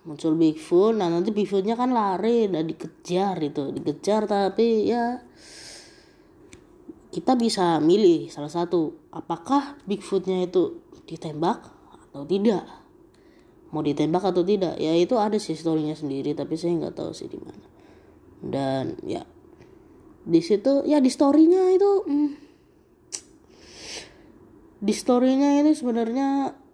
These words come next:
apa ya, memburu Bigfoot yang palsu ternyata. Bigfootnya palsu ya. Dan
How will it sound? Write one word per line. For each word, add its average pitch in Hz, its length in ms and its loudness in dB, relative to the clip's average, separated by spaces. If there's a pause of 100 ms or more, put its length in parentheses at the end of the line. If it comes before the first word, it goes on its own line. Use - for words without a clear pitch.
(120)
apa 214 160 -6
ya, 90 460 -6 (960)
memburu 214 400 4
Bigfoot 240 420 0 (400)
yang 277 400 0 (400)
palsu 185 460 -4 (180)
ternyata. 123 460 -8 (260)
Bigfootnya 175 480 -2
palsu 170 480 -2
ya. - 220 -10 (1500)
Dan 165 560 2